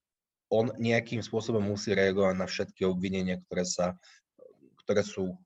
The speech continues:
voči nemu, o, spravené? Nie, nespravené. Generované a nejakým spôsobom sa bránia.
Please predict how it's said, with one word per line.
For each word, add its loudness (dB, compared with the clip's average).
voči 2
nemu, -4
o, -14
spravené? -4
Nie, -6
nespravené. -10
Generované 6
a 0
nejakým 2
spôsobom 0
sa 0
bránia. 0